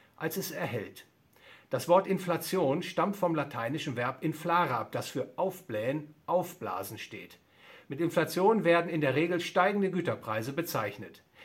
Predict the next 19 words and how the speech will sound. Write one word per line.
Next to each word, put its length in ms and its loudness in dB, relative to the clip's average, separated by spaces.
Inflation 500 0
ist 120 -2
so 140 0
gesehen 380 0
gleichbedeutend 1000 -2
mit 240 -6
Kaufkraftschwund 920 -4
des 160 -4
Geldes. 480 -6
Steigen 340 2
die 100 0
Güterpreise, 720 0
bekommt 340 0
man 160 -2
eben 300 -2
weniger 360 0
für 140 -4
sein 220 -2
Geld. 360 -4